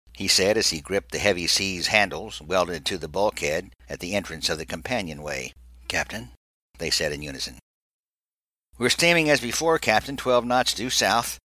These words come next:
We conclude a Class seven sea state with fresh gale. We hoisted the gale warning pennant."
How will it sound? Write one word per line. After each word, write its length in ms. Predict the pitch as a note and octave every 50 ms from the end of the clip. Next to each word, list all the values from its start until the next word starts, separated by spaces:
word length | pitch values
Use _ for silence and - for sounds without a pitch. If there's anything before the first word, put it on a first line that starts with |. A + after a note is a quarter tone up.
| _ _ -
We 140 | - B2 C3+
conclude 460 | - C#3 B2 - - B2+ C3 C#3 A#2+
a 60 | G#2+
Class 360 | - - - A#2+ B2 A#2+ A2
seven 400 | - - - C#3 C3 A#2+ B2 A2+
sea 280 | G2+ - - - D3 D3+
state 360 | - - - E2+ F2 F#2+ F2+
with 160 | F2+ F#2+ F2+
fresh 320 | - - B2 A#2+ A#2 - -
gale. 400 | - A#2 B2 A2+ F2+ C#2+ C2 A#1 - _ _ _ _ _ _ _ _ _ _ _ -
We 80 | F#2
hoisted 380 | F#2+ A2+ C3+ C#3+ C3+ - G#2+ G2+
the 80 | F#2+
gale 260 | E2 B2+ C3+ C3+ C3 A2
warning 300 | F#2+ G2 F#2 F2 D#2+ D2
pennant." 300 | - F#2 D#2+ D2+ -